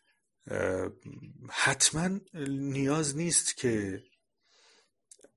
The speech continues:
حد اکثر مجازات اصلی رو بدی که بعد دستت باز باشه مجازات تکمیل بدی، هرچند در پس ذهن اکثر همکارای قضایی ما این هست که حالا که من می‌خوام مجازات تکمیلی بدم، اول بذار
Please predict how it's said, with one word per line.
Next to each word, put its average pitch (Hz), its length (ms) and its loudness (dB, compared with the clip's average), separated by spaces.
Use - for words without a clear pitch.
حد 131 340 2
اکثر 131 440 6
مجازات 123 500 2
اصلی 117 340 0
رو 135 100 0
بدی 139 280 8
که 123 140 -2
بعد 104 300 2
دستت 107 360 4
باز 104 300 0
باشه 104 240 -2
مجازات 98 420 -4
تکمیل 98 400 -4
بدی، 98 180 -2
هرچند 190 520 4
در 143 120 4
پس 165 300 0
ذهن 151 320 -2
اکثر 147 480 4
همکارای 113 540 2
قضایی 107 360 -2
ما 147 140 -6
این 151 200 -6
هست 113 460 -8
که 120 100 4
حالا 127 200 8
که 151 120 2
من 127 160 2
می‌خوام 127 260 2
مجازات 127 500 4
تکمیلی 127 320 2
بدم، 147 340 0
اول 151 260 4
بذار 170 360 2